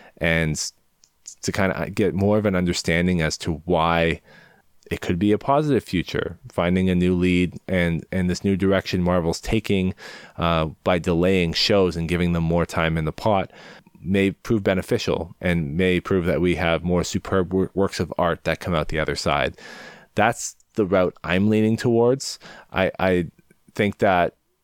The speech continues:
while Victoria Alonso did stand as a voice for, for women in power as well as L G B T Q communities, it doesn't excuse if she was the potential instigator for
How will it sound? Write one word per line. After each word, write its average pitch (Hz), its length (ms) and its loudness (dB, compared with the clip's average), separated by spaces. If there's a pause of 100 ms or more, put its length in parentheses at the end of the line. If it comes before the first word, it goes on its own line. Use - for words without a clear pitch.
(360)
while 92 300 2
Victoria 95 520 2
Alonso 87 840 2
did 92 240 0
stand 92 460 0
as 87 260 0
a 85 60 0
voice 85 420 0
for, 85 480 0
for 90 180 -2
women 87 320 0
in 80 140 -2
power 87 420 2
as 76 200 -2
well 85 140 2
as 80 160 -2
L 82 160 0
G 85 120 -4
B 80 160 -4
T 87 160 -4
Q 82 320 -4 (140)
communities, 87 580 0 (640)
it 92 120 0
doesn't 101 320 2
excuse 90 920 0 (640)
if 98 160 0
she 95 320 2
was 90 400 -2 (100)
the 98 100 -2
potential 95 920 0 (360)
instigator 90 920 0
for 90 640 0